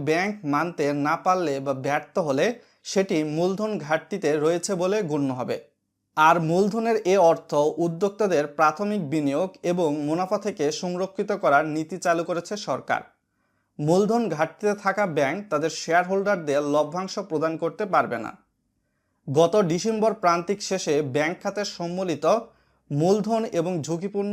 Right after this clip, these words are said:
সম্পদের অনুপাত অর্থাৎ সিআরএআর কমে দাঁড়িয়েছে তিন দশমিক আট শূন্য শতাংশ, যা তার আগের প্রান্তিকে সেপ্টেম্বরে ছিল ছয় দশমিক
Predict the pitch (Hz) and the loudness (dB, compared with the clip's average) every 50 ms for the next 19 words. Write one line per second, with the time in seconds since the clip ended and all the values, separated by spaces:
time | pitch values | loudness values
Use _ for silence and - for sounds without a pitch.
0 | 208 208 - - 175 170 165 - 190 180 196 196 190 160 151 143 143 143 156 160 | -4 -6 -6 -6 -8 -8 -4 -4 -4 -2 0 -2 0 -2 -2 -4 -2 2 4 4
1 | 196 - - - _ _ _ _ _ _ _ - 160 180 190 190 - 202 156 139 | 4 2 0 -8 _ _ _ _ _ _ _ 6 6 6 6 6 4 4 4 4
2 | 151 151 - - - 190 202 220 - - 175 185 190 190 - - 175 180 190 170 | 4 0 -4 -6 -4 -2 -2 -2 0 2 4 4 4 4 2 0 0 2 4 6
3 | 143 135 156 170 - - - 196 196 208 202 165 170 156 139 131 131 127 - - | 6 6 4 2 -2 -4 -4 -2 -2 0 2 2 2 2 2 2 -2 -2 0 0
4 | 202 226 247 240 - _ _ _ _ _ - - 190 202 220 214 220 208 208 220 | 0 0 0 -2 -8 _ _ _ _ _ -2 0 2 2 2 2 0 0 0 -2
5 | 202 208 214 202 208 - - 147 165 170 - - 190 196 214 208 - 165 143 143 | -2 -2 -2 -4 -4 -2 2 2 2 2 0 -6 -4 -4 -6 -6 -6 -6 -4 -4
6 | 131 131 - - 123 - - _ _ _ _ _ _ _ _ _ _ _ - 147 | -4 -4 -6 -8 -10 -10 -12 _ _ _ _ _ _ _ _ _ _ _ -8 -2
7 | 120 156 165 190 185 214 165 151 156 - - 147 151 170 175 202 208 208 208 214 | 4 4 4 6 6 6 6 6 6 4 2 2 2 2 2 2 -2 0 0 0
8 | 202 202 196 208 202 220 214 208 - - 170 170 - - 202 202 190 208 208 208 | 0 0 -2 -4 -2 -2 -2 -2 0 -2 -2 -2 -2 -2 -2 0 0 0 0 0
9 | 208 - 160 135 135 151 151 - - - 165 170 180 175 202 196 - 214 170 139 | 0 0 0 2 2 0 0 -2 -2 0 0 0 2 0 -2 -2 -2 -4 -2 -2
10 | 143 175 | -2 -4